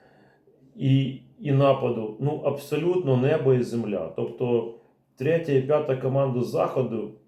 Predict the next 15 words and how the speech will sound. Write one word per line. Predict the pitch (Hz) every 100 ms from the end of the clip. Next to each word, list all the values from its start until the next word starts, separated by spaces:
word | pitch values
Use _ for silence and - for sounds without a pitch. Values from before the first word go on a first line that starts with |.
| - _
ну, | 135 135 127 - -
грають | 117 135 143 135 135
настільки | 135 - 175 170 127
крутіше, | 117 120 113 107
ніж | 107 - -
ці | 110
дві | 92
команди. | 92 98 87 85 - 135 - _ - _
Ну, | 127
настільки | 135 151 - 185 160
в'яло | 131 101 110 147 135 117 110
вони | 113
грали | 117 123 113 107
в | 107
нападі. | 135 - 113 101 95